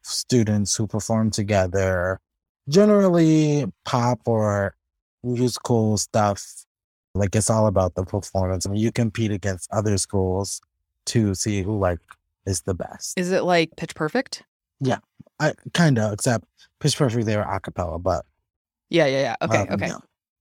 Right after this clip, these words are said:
Speaker 2: Okay. What did taking in this, this goodness of Glee, what did it propel you to do that you would not have done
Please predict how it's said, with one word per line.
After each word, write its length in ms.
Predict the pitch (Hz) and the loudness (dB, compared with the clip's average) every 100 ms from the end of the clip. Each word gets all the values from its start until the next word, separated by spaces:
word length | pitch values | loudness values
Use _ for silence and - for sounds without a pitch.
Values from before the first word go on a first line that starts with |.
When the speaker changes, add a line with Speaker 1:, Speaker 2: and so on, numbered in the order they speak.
| _ - | _ -6
Speaker 2:
Okay. 180 | 165 - - | -6 -8 -14
What 640 | - 202 233 359 - - 311 196 | -8 2 4 4 2 -8 -8 -4
did 560 | 220 226 220 202 202 - - | 4 6 6 4 -2 -8 -10
taking 420 | - 214 233 196 | -2 -2 -2 -4
in 360 | - 180 185 180 | -2 0 0 0
this, 300 | 165 156 - - | 0 0 -2 -4
this 240 | 165 - - _ 165 | -4 -4 -10 _ -4
goodness 480 | 175 170 175 151 - | 0 2 2 -2 -4
of 260 | 160 156 - | -6 -8 -6
Glee, 600 | 151 156 147 143 135 156 _ _ | -2 0 0 -2 -4 -8 _ _
what 260 | - 170 175 | -4 0 0
did 140 | 226 | 0
it 120 | 208 | -2
propel 380 | - 185 175 165 | -4 -4 0 0
you 160 | 160 151 | 0 -4
to 160 | - | -6
do 340 | 143 143 151 202 | -6 -4 -2 -2
that 160 | 190 | -2
you 160 | - 156 | -2 -2
would 140 | 156 | 0
not 180 | 147 139 | -2 -4
have 220 | 156 147 | -6 -6
done 420 | 147 147 139 - | -2 -2 -2 -8